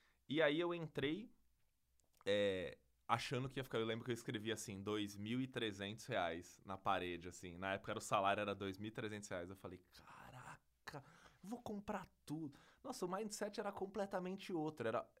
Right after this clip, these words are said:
é, acontece até uma coisa comigo, Rô, que eu não me reconhe-, eu olho pra seis meses atrás pra mim, e, e nem é seis anos, sei, dez anos. Seis meses atrás eu já falo, "Como? Não é outra pessoa.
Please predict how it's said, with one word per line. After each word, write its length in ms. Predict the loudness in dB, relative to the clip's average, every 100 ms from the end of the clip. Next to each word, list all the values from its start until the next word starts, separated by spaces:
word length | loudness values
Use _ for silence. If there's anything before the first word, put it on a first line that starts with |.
| _ _ _ _ _ _ -12
é, 400 | -10 -10 -8 -8
acontece 400 | -4 0 0 0
até 160 | 0
uma 160 | 2 2
coisa 240 | 2 -2
comigo, 440 | -2 -2 -2 -2 -2
Rô, 180 | -2
que 160 | -2 -2
eu 60 | -2
não 280 | 0 -2
me 140 | -2 -6
reconhe-, 560 | -6 -4 -2 -2 -2 0
eu 140 | 2
olho 300 | 4 4 2
pra 160 | -2 -2
seis 260 | 0 -2
meses 180 | -2 -2
atrás 300 | -2 -2 -2
pra 80 | -2
mim, 180 | -4 -6 -10 -20 -20 _ _ _ -8
e, 180 | -8 -6
e 320 | -4 -4 -4
nem 420 | -4 0 0 0
é 80 | -4
seis 640 | -6 -6 -4 2 2 4 6
anos, 460 | 6 4 -8 -16
sei, 400 | -12 0 2 2 -2
dez 380 | 2 4 4 2
anos. 340 | -4 -4 -16 _
Seis 320 | 0 0 0
meses 260 | -2 -2 -2
atrás 320 | -6 -4 -4
eu 40 | -4
já 80 | -8
falo, 240 | -8 -10 _ _ _ _ _ _ _
"Como? 400 | -4 -2 -2 -4 -18 _ _
Não 220 | -8 -4
é 80 | 0
outra 340 | 0 0 -2 -4
pessoa. 800 | -2 -2 -2 0 2 2 -2